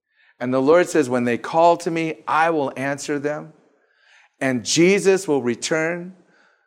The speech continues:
with his armies of saints, you and I, riding on our white horses. Yes. And with one word, Jesus will destroy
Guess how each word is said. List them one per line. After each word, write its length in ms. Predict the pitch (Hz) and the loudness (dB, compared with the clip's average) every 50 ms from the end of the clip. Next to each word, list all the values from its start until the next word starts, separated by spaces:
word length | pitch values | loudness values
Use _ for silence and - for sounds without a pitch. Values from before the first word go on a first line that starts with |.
| _ _ - | _ _ 0
with 200 | 135 139 131 - | 2 2 4 4
his 200 | 143 127 - - - | 2 2 0 0 0
armies 540 | - 139 139 151 165 170 180 190 185 175 143 | 2 4 4 4 4 2 0 -2 -2 -2 -4
of 120 | 131 107 | -4 -6
saints, 600 | - - - - 160 151 160 180 175 151 - - | -6 -6 -4 -2 -2 -2 -2 -2 -6 -8 -6 0
you 180 | 143 143 156 160 | 2 4 4 4
and 140 | 147 135 135 | 4 2 0
I, 340 | 131 135 147 165 175 160 - - - - - - - | 0 0 -2 -2 -4 -8 -12 -16 -20 -20 -20 -12 -2
riding 540 | 120 135 143 151 160 170 170 180 175 175 - | 2 4 4 6 4 4 2 0 0 0 0
on 180 | 139 135 131 | 2 2 2
our 140 | 123 120 120 | 4 2 2
white 240 | 120 135 143 147 151 | 4 4 4 2 2
horses. 680 | 139 147 151 151 160 156 - 180 185 190 185 - - - - - - _ _ _ _ _ _ _ _ _ _ - | 2 2 4 4 2 2 2 0 0 0 -2 -6 -14 -18 -20 -20 -20 _ _ _ _ _ _ _ _ _ _ -6
Yes. 600 | 101 117 135 139 113 - - - - - - - _ _ _ _ _ _ _ _ _ _ _ _ _ _ _ _ _ _ - | 0 2 4 4 2 2 -2 -10 -14 -14 -16 -20 _ _ _ _ _ _ _ _ _ _ _ _ _ _ _ _ _ _ -4
And 180 | 135 143 143 | -2 -2 0
with 180 | 143 139 127 - | 0 0 -2 -2
one 540 | 127 120 117 127 147 180 202 220 214 214 208 | -6 -10 -6 0 2 4 4 4 2 2 0
word, 400 | 208 202 185 147 123 110 104 101 | 2 4 4 4 2 2 -2 -4
Jesus 500 | - - 151 160 165 156 160 156 147 147 | 0 4 4 4 4 4 0 -2 -2 -2
will 160 | 139 127 131 | -2 -2 -2
destroy 1000 | 113 117 123 117 - - - - - - 165 165 151 131 107 98 92 92 90 92 | 0 0 -2 -2 -2 -4 -8 -6 -4 -2 -2 0 0 0 0 -2 -6 -8 -12 -14